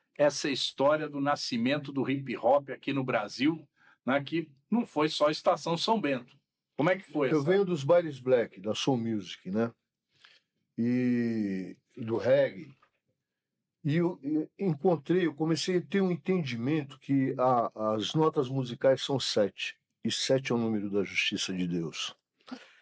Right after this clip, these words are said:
Speaker 2: E se eu pegasse essas notas musicais e usasse pra destruição, eu trai-, estaria traindo o Criador, tá certo? Porque quando você pega essas notas musicais e leva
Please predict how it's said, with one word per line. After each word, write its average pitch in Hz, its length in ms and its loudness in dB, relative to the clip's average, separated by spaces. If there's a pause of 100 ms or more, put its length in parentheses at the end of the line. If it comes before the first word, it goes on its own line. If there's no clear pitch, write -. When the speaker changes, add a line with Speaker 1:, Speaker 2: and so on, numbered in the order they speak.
(120)
Speaker 2:
E 160 60 0
se - 120 -2
eu 202 100 0
pegasse 175 460 2
essas 185 300 2
notas 151 380 2
musicais 127 600 0
e 113 60 -6
usasse 127 540 0
pra 160 260 2
destruição, 131 1000 -2 (500)
eu 117 120 0
trai-, 131 560 2
estaria 123 580 4 (200)
traindo 135 540 4
o 104 40 -6
Criador, 92 560 -2 (600)
tá - 100 -4
certo? - 420 0 (760)
Porque 143 340 0
quando 147 380 0
você 139 720 0
pega 147 220 2
essas 143 240 0
notas 131 360 2
musicais 117 580 0
e 110 60 -4
leva 117 520 2